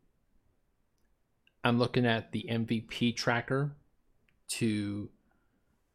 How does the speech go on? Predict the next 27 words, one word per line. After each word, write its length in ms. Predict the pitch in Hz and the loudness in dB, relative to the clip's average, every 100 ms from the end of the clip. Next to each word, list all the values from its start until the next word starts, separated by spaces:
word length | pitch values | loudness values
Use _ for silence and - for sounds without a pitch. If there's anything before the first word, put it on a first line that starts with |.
| _ | _
determine, 800 | 113 - 127 117 110 107 107 98 - - - | -4 2 4 4 4 4 2 -2 -8 -10 -4
you 100 | 110 | -2
know, 160 | 104 | -2
who 220 | 95 123 | 0 2
the 140 | 120 - | 2 0
odds-on 400 | 110 110 110 104 | 0 2 0 0
favorites 460 | - 104 107 110 - | 0 0 2 0 2
are 340 | 113 117 123 - _ _ - | 2 2 -2 -10 _ _ -4
to 400 | - 113 107 104 | 0 2 2 0
win 260 | 107 110 | 0 2
the 160 | 107 104 | 2 0
M 160 | 104 98 | -4 -4
V 180 | 101 | -6
P 220 | - - 110 | -4 -2 0
in 80 | |
the 120 | 107 101 | 2 0
N 120 | 101 | 0
B 180 | 98 95 | -2 0
A. 240 | 110 - _ _ _ _ _ _ _ _ _ _ _ | -2 -6 _ _ _ _ _ _ _ _ _ _ _
Before 540 | - 113 - 139 147 175 | 0 0 2 6 10 10
this 280 | 156 147 - | 8 4 2
injury, 640 | 135 139 123 98 82 - _ _ _ _ _ _ _ _ _ - | 4 4 2 -2 -6 -12 _ _ _ _ _ _ _ _ _ 2
Joel 440 | 123 120 156 170 | 4 6 8 6
Embiid 380 | 139 127 139 120 | 4 4 2 2
was 240 | 107 104 | 0 0
running 460 | 107 113 120 113 110 | 0 4 4 4 2
away 600 | 101 104 95 85 87 | 0 0 0 -2 -4